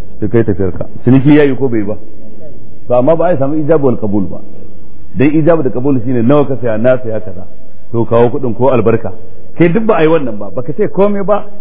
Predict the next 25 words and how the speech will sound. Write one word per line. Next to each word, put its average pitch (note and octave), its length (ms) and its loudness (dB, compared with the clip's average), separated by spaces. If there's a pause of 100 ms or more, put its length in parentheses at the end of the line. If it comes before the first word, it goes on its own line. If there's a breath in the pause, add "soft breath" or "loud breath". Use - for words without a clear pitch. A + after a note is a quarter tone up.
(120)
mai C#3 180 0
hajar E3+ 340 0
bai D3+ 200 -2
ce G3 160 0
komai G#3 320 0
ba, G3 260 0 (260)
ga C#3 120 2
kuɗin F#3+ 280 -2
kaya F#3+ 300 2
a E3 80 0
rubuce, B2 420 0 (360)
sai E3 140 2
ka F#3 100 0
ɗauko, F3+ 440 0 (220)
baka C3+ 200 0
ce G3 140 2
masa F3 200 0
komai G3 340 -2
ba, E3+ 200 0 (280)
sai E3+ 100 2
ka E3+ 100 -4
kirga D#3 240 -2
kuɗin D3+ 280 0
ka D#3 140 0
ajiye D3 400 0